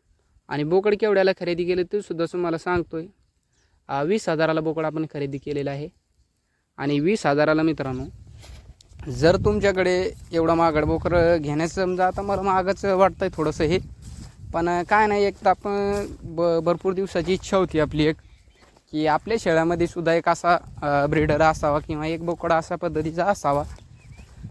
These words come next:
तर, अ, ती एक इच्छा पूर्ण झाली आहे मित्रांनो, पण, अ, वाटत नाही आपल्या इकडे सूट होईल. आणि जर झाला मित्रांनो, तर ते सुद्धा तुम्हाला सांगेल. आणि जर हे दि-, आजारी पडत असेल मित्रांनो, आपल्याकडे जर आजारी पडला आहे,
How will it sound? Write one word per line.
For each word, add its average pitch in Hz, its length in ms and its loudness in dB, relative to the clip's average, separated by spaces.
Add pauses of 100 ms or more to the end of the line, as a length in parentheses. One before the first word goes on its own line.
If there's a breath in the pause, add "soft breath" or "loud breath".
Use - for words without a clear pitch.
(640)
तर, 220 120 4
अ, 233 160 6 (100)
ती 247 120 2
एक 240 160 2
इच्छा 226 220 -2
पूर्ण 240 300 2
झाली 180 200 6
आहे 180 100 0
मित्रांनो, 190 360 0
पण, 208 180 -6
अ, 208 160 -2
वाटत 202 380 0
नाही 220 120 2
आपल्या 208 240 2
इकडे 208 200 0
सूट 220 240 -4
होईल. 208 380 4 (380)
आणि 147 120 -6
जर 175 180 0
झाला 160 320 4
मित्रांनो, 196 460 0
तर 208 300 -2 (160)
ते 220 120 4
सुद्धा 196 280 -2
तुम्हाला 190 340 4
सांगेल. 196 400 0 (720 soft breath)
आणि 170 500 2
जर 202 160 0
हे 214 240 2
दि-, 185 420 -2
आजारी 185 440 4
पडत 208 300 2
असेल 196 280 0
मित्रांनो, 180 340 -4
आपल्याकडे 180 460 -4
जर 175 120 -2
आजारी 180 300 2
पडला 170 260 0
आहे, 175 200 0